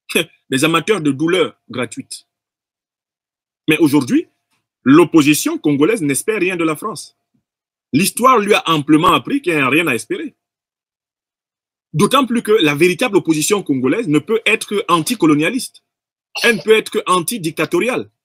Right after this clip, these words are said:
Elle ne peut être que panafricaniste. Or, eh bien, la politique africaine de la France combat, consiste à combattre les panafricanistes, à combattre les opposants aux dictatures. On ne les aime pas. Parce que si les dictatures sont renversées,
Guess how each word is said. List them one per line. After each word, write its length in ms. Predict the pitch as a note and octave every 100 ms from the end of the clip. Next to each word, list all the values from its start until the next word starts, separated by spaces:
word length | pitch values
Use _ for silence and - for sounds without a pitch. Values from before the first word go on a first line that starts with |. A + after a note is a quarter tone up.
| _ F#3+
Elle 140 | G#3+
ne 60 | E3
peut 180 | G3+
être 200 | G3+ -
que 240 | - G#3 - _
panafricaniste. 840 | E3+ F3+ D#3+ F#3 G#3 C#4+ - - _ _ _ _ -
Or, 560 | A#3 G3+ D3+ D#3 - - _ _ _ _ -
eh 80 | F#3+
bien, 360 | G3+ F#3 C#3+
la 120 | B2 -
politique 380 | C#3+ C#3 G#3+
africaine 380 | C#3 C3 B2+ D3+
de 40 | A2+
la 100 | G2+
France 260 | F3 G#3
combat, 380 | - B2 F#3+ - - B2
consiste 340 | C#3 A#2+ G#2 A#2+
à 60 |
combattre 380 | - C3 C3+ -
les 80 | C#3
panafricanistes, 800 | D3 D#3+ A#3+ C#4 F#4 - - - _ _ _ _ _ _ _ _ _ _ _
à 120 | D#3
combattre 680 | - - E3+ - - - - _ _ _ _
les 280 | C#3 D3 C3
opposants 400 | D#3+ E3 F#3 C#4
aux 80 | G#3
dictatures. 520 | D#3+ - B3 D#4 A#3+ - _ _ _ _ _
On 60 | D3
ne 60 | D#3
les 160 | F#3
aime 120 | B3
pas. 280 | E4 D4 - _ _ _ _
Parce 160 | D#3 -
que 180 | E3+ -
si 180 | - D4+
les 100 | A3+
dictatures 440 | F3 - G3 A#3 -
sont 200 | F#3 C3
renversées, 520 | A#2 A#2+ B2 C4+